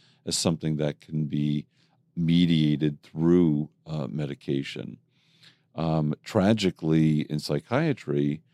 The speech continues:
there is not a single medication that actually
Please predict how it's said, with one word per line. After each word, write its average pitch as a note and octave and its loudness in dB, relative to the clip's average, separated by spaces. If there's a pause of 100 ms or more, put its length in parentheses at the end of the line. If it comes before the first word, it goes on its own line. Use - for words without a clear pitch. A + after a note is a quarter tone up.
(480)
there F2 2
is D#2 0
not E2 -2
a D#2 -4
single G2+ 2
medication D2+ -2
that D2+ -2
actually D2+ -6